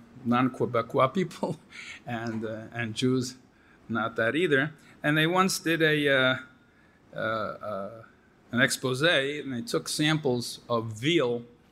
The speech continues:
Veal is a young cow. It's supposed to be veal. The definition of veal is, say, under twelve months, for example.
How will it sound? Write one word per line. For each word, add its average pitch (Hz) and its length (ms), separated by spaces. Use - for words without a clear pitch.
Veal 135 300
is 120 140
a 117 80
young 123 300
cow. 107 400
It's - 80
supposed 107 280
to 82 60
be 101 180
veal. 120 340
The 104 160
definition 127 440
of 107 60
veal 117 140
is, 107 80
say, 101 120
under 110 180
twelve 117 280
months, 156 320
for 156 140
example. 147 480